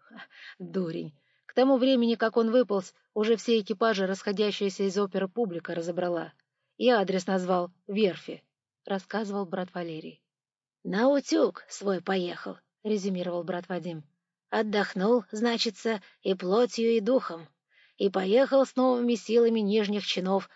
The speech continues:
кулаками охаживать". А Великосхимный ещё немного подумал и произнёс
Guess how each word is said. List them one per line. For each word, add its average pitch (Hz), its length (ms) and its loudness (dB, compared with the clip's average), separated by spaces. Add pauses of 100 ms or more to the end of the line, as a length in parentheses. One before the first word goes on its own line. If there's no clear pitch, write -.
(120)
кулаками 180 580 -2
охаживать". 180 720 -10 (840)
А 196 100 0
Великосхимный 196 680 -2
ещё 190 180 -4
немного 185 380 -4
подумал 185 420 -4
и 180 60 -8
произнёс 175 560 -10